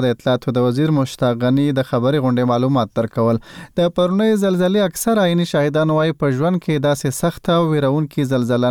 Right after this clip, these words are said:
نه وه لیدلې. له څو تنو سره د مشال راډیو بل همکار غلام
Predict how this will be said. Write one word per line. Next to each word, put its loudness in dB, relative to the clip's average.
نه 2
وه 2
لیدلې. 0
له 2
څو 0
تنو 0
سره 2
د 0
مشال 0
راډیو 0
بل 0
همکار 0
غلام 0